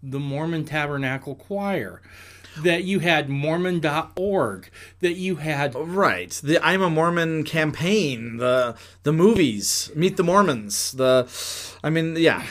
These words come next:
Speaker 2: And well, and
Speaker 1: It
Speaker 2: even
Speaker 1: seems a little
Speaker 2: it just
Speaker 1: bit
Speaker 2: seems ridiculous
Speaker 1: it
Speaker 2: almost. It's like, you know, you just doubled down on this and now you're backing out?
Speaker 1: Well, I would s-, I would say this. I, I don't think it's, it's comical. I think it's nineteen eighty-four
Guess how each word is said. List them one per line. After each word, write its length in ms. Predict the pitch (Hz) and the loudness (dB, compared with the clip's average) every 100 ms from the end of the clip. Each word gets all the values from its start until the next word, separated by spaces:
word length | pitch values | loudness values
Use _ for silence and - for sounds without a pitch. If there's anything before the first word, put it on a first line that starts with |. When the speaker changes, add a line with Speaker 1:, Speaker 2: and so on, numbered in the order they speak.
| - | -6
Speaker 2:
And 140 | - 208 | 2 8
well, 140 | 208 | 10
and 200 | 220 220 | 8 6
Speaker 1:
It 60 | - | 4
Speaker 2:
even 200 | 214 196 | 4 6
Speaker 1:
seems 340 | 320 359 349 | 4 4 4
a 40 | 311 | 2
little 180 | 285 185 | 2 2
Speaker 2:
it 20 | |
just 180 | 214 269 | 6 6
Speaker 1:
bit 20 | 254 | 8
Speaker 2:
seems 240 | 240 202 | 6 4
ridiculous 560 | 185 190 160 127 117 139 | 4 2 2 0 2 2
Speaker 1:
it 40 | |
Speaker 2:
almost. 320 | 131 123 120 | 2 2 2
It's 100 | 156 | 2
like, 160 | 175 143 | 2 2
you 120 | 175 | 2
know, 80 | 220 | 4
you 160 | 220 208 | 4 2
just 480 | 131 143 208 202 143 | 0 2 4 2 0
doubled 320 | 170 165 120 | 2 2 2
down 240 | 127 170 | 4 2
on 160 | 113 95 | 2 -4
this 240 | 95 - | -6 -4
and 100 | 104 | -2
now 120 | 101 | -2
you're 160 | 127 185 | -2 -2
backing 340 | 190 190 208 | -2 -2 -4
out? 300 | 202 247 277 - 190 | -4 -6 -10 -14 -8
Speaker 1:
Well, 380 | 156 143 117 120 - | -4 -4 -4 -8 -10
I 200 | 131 151 | -4 0
would 260 | 202 220 208 | 2 2 2
s-, 100 | 269 | 0
I 180 | - 330 | 2 2
would 140 | 262 - | 2 0
say 240 | 196 156 | 0 0
this. 420 | 160 311 220 - - - - - | 0 -2 -4 -8 -20 -20 -20 -12
I, 220 | - 202 - | -6 -6 -2
I 160 | 180 | -2
don't 200 | 320 233 | -2 -2
think 280 | - 190 170 | -4 -4 -2
it's, 220 | 160 - | -4 -4
it's 400 | 185 180 160 - | -8 -6 -8 -12
comical. 640 | - 147 285 247 - 101 - - - - - | -8 -6 -6 -8 -10 -14 -20 -20 -20 -20 -8
I 140 | 208 | -6
think 260 | 240 262 202 | -4 -4 -4
it's 200 | 147 160 | -6 -4
nineteen 520 | 139 151 147 156 135 | -2 -4 -6 -6 -2
eighty-four 560 | 127 120 110 117 98 | -2 -4 -6 -8 -10